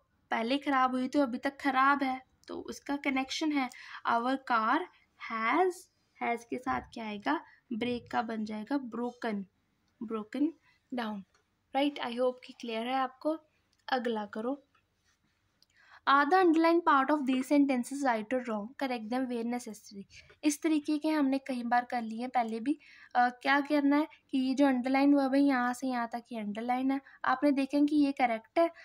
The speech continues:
अगर करेक्ट है तो आपने ओके लिख देना है यहाँ पर, अगर यहाँ पर ये जो अंडरलाइन वर्ब करेक्ट नहीं है तो इसको करेक्ट कर कर इस साइड पे लिख देना है, राइट? तो स्टार्ट करते हैं। "Did you hear about Sue? क्या आपको हेयर के बारे में पता है?"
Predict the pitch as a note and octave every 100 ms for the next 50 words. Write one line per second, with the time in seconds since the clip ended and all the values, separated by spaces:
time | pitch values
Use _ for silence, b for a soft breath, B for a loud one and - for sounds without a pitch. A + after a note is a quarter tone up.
0 | B - C#4 D4 D4 D4 - D#4+ D#4+ D#4+
1 | D4 C#4+ C4+ - C#4 C4 B3+ A3 B3 C#4+
2 | D#4+ D4 D4 F4+ - B B - C4+ C#4+
3 | C4 C4 C#4 D#4 D4 B3+ C#4 B3+ A#3 B3
4 | B3+ C4 A#3+ A#3 A3+ A#3+ A3+ - A3 A3
5 | C#4+ D#4 D#4+ B B D4 C4 - C#4+ B3+
6 | A3+ - A3+ G#3+ - E4 - b b _
7 | - C4+ - B3+ A3 D4 C#4 - - G3+
8 | G#3 G3+ - _ _ _ - C4 C#4+ -
9 | C#4 - B3 - B3+ - D4 F4+ B B
10 | B B C4 D#4 D#4+ F4+ G4+ E4+ C4+ C4+
11 | - A#3+ A#3 G#3 G3+ - - D4+ A3 -
12 | C4+ B3 - C4+ A#3+ A3+ A#3+ A#3+ A#3+ A#3
13 | G#3+ C#4